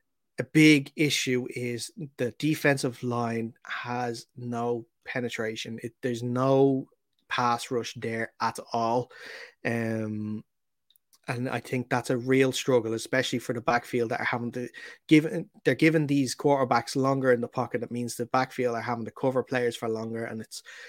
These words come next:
it's causing in these plays to, to, um, progress and go on longer than they should. The offense, look, with the highs of last week, you were always going to get a,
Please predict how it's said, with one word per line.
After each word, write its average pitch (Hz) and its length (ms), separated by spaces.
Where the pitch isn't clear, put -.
it's - 140
causing 135 420
in 120 120
these 117 160
plays 117 380
to, 120 260
to, 113 600
um, 107 480
progress - 320
and 113 100
go 117 140
on 110 120
longer 110 260
than 107 120
they 107 60
should. 123 320
The 143 120
offense, 156 720
look, 127 220
with 139 100
the 151 80
highs 175 320
of 160 80
last 151 380
week, - 360
you 156 140
were 139 160
always 127 240
going 131 180
to - 100
get 120 320
a, 117 380